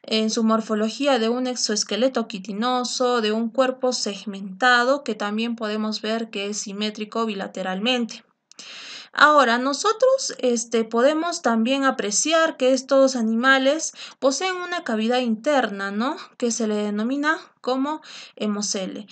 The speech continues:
En este hemocele, este, encontramos un líquido, que es la hemolinfa, que es casi igual que como en nosotros los humanos hablamos de sangre, pero es propia de estos artrópodos, ¿no? Esta hemolinfa.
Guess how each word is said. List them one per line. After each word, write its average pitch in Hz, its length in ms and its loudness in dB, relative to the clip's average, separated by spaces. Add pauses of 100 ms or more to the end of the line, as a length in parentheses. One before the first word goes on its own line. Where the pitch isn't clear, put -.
(160)
En 226 160 0
este 247 280 4
hemocele, 240 920 2 (200)
este, 202 520 -8
encontramos 226 680 0
un 262 200 2
líquido, 214 540 -4 (400)
que 208 160 -2
es 214 100 -2
la 208 180 0
hemolinfa, 233 800 -4 (600)
que 220 440 0
es 220 280 2
casi 233 320 2
igual 240 380 4
que 220 140 0
como 196 260 -6
en 196 80 -8
nosotros 220 440 -2
los 214 240 0
humanos 214 540 0
hablamos 208 460 0
de 202 80 -4
sangre, 240 480 0 (340)
pero 214 340 2
es - 720 0
propia 208 720 4
de 190 260 -4
estos 208 340 -6
artrópodos, 185 800 -6
¿no? 240 200 -2
Esta 208 240 -6
hemolinfa. 185 600 -10